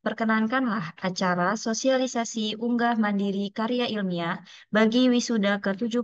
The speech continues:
puluh dua periode tahun akademik dua ribu dua tiga dua ribu dua empat semester ganjil oleh U P T Perpustakaan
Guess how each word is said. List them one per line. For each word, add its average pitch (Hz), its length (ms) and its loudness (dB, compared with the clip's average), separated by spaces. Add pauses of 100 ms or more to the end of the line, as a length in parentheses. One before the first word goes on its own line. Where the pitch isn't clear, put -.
puluh 220 160 0
dua 190 320 2
periode 175 640 -2
tahun 254 320 -2
akademik 190 640 -6
dua 226 160 2
ribu 220 240 0
dua 202 240 0
tiga 180 320 0
dua 185 240 0
ribu 180 240 -4
dua 175 240 -4
empat 175 320 -4 (320)
semester 262 560 0
ganjil 202 560 0
oleh 170 400 0
U 185 80 -6
P 226 160 -2
T 220 240 -4
Perpustakaan 220 960 -2